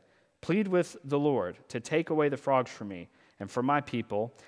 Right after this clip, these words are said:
and I will let the people go sacrifice to the Lord." Moses said to Pharaoh, "Be pleased to command me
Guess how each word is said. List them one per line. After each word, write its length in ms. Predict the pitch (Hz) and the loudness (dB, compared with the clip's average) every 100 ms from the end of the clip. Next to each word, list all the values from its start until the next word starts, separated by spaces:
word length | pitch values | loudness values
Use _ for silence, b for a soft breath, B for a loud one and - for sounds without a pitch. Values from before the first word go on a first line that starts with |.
| B - | B -6
and 120 | 120 123 | -4 2
I 180 | 139 | 4
will 120 | 170 165 | 4 4
let 180 | 151 | 2
the 80 | 147 | 0
people 340 | - 160 135 117 | -4 -4 -4 0
go 180 | 123 | 0
sacrifice 640 | 117 127 120 113 117 104 - | 0 -2 -4 -4 -4 -4 -4
to 60 | 101 | -6
the 100 | 101 | -4
Lord." 320 | 107 92 87 b b b b - | -2 -4 -8 b b b b -2
Moses 300 | 123 147 143 | 0 0 0
said 160 | 156 139 | -2 0
to 60 | |
Pharaoh, 360 | 160 143 110 95 - | 2 4 4 0 -4
"Be 140 | 120 147 | -4 -4
pleased 480 | - - 190 147 - | -2 0 0 -2 -6
to 60 | |
command 400 | 131 127 151 135 | -6 -2 0 0
me 240 | 104 98 | -2 -6